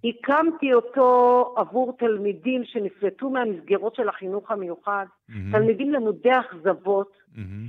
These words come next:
Speaker 1: ו-,
Speaker 2: תלמידים
Speaker 1: אה,
Speaker 2: שנפלטו מהחינוך המיוחד? זאת אומרת, כבר
Speaker 1: כן,
Speaker 2: הם היו
Speaker 1: כן,
Speaker 2: במסגרות
Speaker 1: כן.
Speaker 2: אחרות וכבר נפלטו
Speaker 1: כן,
Speaker 2: משם.
Speaker 1: כן.
Speaker 2: וואו, כן.
Speaker 1: בדיוק.
Speaker 2: כן.
Speaker 1: תלמידים שאף אחד לא האמין בהם,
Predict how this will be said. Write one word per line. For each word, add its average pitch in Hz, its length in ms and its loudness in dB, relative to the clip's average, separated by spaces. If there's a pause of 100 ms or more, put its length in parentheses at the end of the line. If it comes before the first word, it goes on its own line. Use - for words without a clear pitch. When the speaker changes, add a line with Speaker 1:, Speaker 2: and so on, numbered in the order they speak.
(760)
Speaker 1:
ו-, 202 840 2
Speaker 2:
תלמידים 143 420 4
Speaker 1:
אה, 170 40 2
Speaker 2:
שנפלטו 139 720 2
מהחינוך 165 460 0
המיוחד? 165 360 -2
זאת - 80 -6
אומרת, 120 200 0
כבר - 220 0
Speaker 1:
כן, 160 100 4
Speaker 2:
הם 131 80 2
היו 135 160 2
Speaker 1:
כן, 139 80 2
Speaker 2:
במסגרות 123 420 2
Speaker 1:
כן. - 60 0
Speaker 2:
אחרות 127 240 -2
וכבר 135 280 0
נפלטו 139 340 0
Speaker 1:
כן, 147 140 4
Speaker 2:
משם. 107 300 -2
Speaker 1:
כן. 233 220 -8 (220)
Speaker 2:
וואו, 110 300 -2 (160)
כן. 110 140 -2
Speaker 1:
בדיוק. 247 460 -4 (140)
Speaker 2:
כן. 107 280 -6 (100)
Speaker 1:
תלמידים 269 440 0
שאף 262 240 -4
אחד 247 200 -4
לא 208 160 -2
האמין 214 440 -6
בהם, 226 380 -4